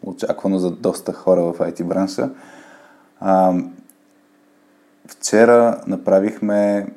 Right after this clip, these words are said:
а, първото ни обучение на живо за тази година. Правихме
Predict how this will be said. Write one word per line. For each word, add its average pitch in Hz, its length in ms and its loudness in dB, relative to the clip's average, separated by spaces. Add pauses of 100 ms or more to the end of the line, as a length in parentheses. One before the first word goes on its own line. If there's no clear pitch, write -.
(420)
а, 90 400 -8 (320)
първото 113 420 2
ни 107 200 -2
обучение 95 440 -6
на 92 120 -4
живо 90 500 -4 (260)
за 82 180 -10
тази 85 280 -6
година. 90 460 -4 (600)
Правихме 85 440 -6